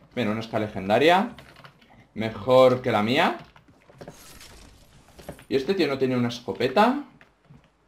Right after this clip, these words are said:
No la encuentro. Otro botiquín, me podría venir bien. Y creo que me voy a ir ya, porque el punto al final me va a alcanzar.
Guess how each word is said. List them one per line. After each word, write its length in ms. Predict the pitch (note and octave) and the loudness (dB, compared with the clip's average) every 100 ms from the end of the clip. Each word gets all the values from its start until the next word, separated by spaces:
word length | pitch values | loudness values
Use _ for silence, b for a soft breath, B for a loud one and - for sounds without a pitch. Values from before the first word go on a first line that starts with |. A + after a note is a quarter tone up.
| _ _ _ - - - _ _ _ - | _ _ _ -20 -20 -20 _ _ _ -20
No 140 | - A#2+ | -10 -6
la 80 | |
encuentro. 720 | B2 G2+ B2 C3+ A2 G2+ G2 - | -4 -2 0 0 -4 -4 -6 -8
Otro 240 | A2+ A#2+ | -6 -4
botiquín, 480 | A2+ G#2+ G2 A#2 D#3 | -4 -6 -6 -6 -6
me 100 | A2+ | -8
podría 240 | G#2 G#2 | -6 -4
venir 260 | A2 G2+ G2 | -4 -4 -4
bien. 320 | G2+ C#3+ A#3+ - - - - - - - - - - - - _ _ _ _ | -6 -6 -10 -14 -20 -20 -20 -20 -20 -20 -20 -20 -20 -20 -20 _ _ _ _
Y 120 | - B2+ | -4 0
creo 180 | F3+ | 2
que 80 | G3 | 2
me 80 | E3+ | 2
voy 160 | D3 C#3 | 2 4
a 60 | |
ir 100 | A2 | 2
ya, 320 | G#2+ A2 A2+ - | 2 0 0 -4
porque 240 | B2+ A#2+ | -4 -2
el 120 | C3 B2 | -4 0
punto 1000 | D#3 F#3+ G#3 G#3 G#3 G3+ G3 F3+ E3 D#3 | 0 2 6 8 10 10 8 10 8 8
al 140 | C#3+ | 4
final 280 | C#3+ D3+ F3+ | 0 0 2
me 80 | F3 | 4
va 80 | D3 | 2
a 40 | |
alcanzar. 680 | C3+ B2+ B2 A#2 G#2 B2 | 2 -2 -2 0 0 -2